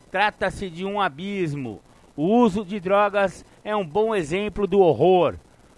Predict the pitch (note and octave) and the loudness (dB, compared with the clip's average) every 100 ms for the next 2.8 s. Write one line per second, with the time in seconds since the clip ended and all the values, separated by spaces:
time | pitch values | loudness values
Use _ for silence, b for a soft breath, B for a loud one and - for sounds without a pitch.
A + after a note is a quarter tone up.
0 | _ _ _ _ _ F#3+ G3+ G3 - F#3 | _ _ _ _ _ -2 0 -2 -8 -12
1 | E3 - G3+ G#3 G#3 F#3+ G3+ F#3+ - D#3+ | -12 -18 -6 -4 -2 -4 -4 -6 -4 -6
2 | D#3 E3 D3+ E3 D#3 C#3 E3 F#3 | -4 -6 -6 -6 -8 -8 -8 -8